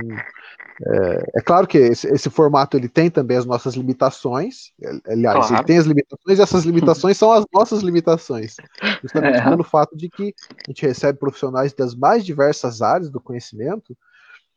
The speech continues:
Speaker 1: é, profissional da, da psicanálise, da educação, né, da, das ciências sociais, ciência política, até outras áreas da filosofia mesmo, e a
Speaker 2: Uhum.
Speaker 1: gente não tem domínio, né, Wayne? Vamos, vamos
Speaker 2: Claro.
Speaker 1: ser, vamos ser claro,
Speaker 2: Claro.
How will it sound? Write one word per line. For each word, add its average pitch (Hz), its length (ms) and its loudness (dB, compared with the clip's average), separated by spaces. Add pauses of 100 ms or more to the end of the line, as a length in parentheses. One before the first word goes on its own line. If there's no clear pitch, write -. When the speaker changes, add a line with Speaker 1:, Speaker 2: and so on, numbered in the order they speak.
(360)
Speaker 1:
é, 120 120 0
profissional 135 440 0
da, 147 180 4
da 127 160 0
psicanálise, 151 800 2
da 135 100 0
educação, 135 1000 0 (340)
né, 123 140 -8
da, 120 220 -4
das 127 180 -4
ciências - 260 -10
sociais, 143 840 4
ciência 151 200 -6
política, 127 1120 -8 (300)
até 233 240 2
outras 233 360 2
áreas 160 200 2
da 165 80 -2
filosofia 147 760 -6
mesmo, 160 540 -6 (480)
e - 140 2
a 262 40 6
Speaker 2:
Uhum. 254 40 2
Speaker 1:
gente 262 240 -2
não 294 100 -2
tem 269 160 0
domínio, 240 460 0
né, 117 140 -2
Wayne? 92 280 -4
Vamos, 101 400 -8
vamos 120 140 -4
Speaker 2:
Claro. 156 220 2
Speaker 1:
ser, 139 80 2
vamos 156 160 -8
ser 208 120 -4
claro, 127 380 0
Speaker 2:
Claro. - 0 -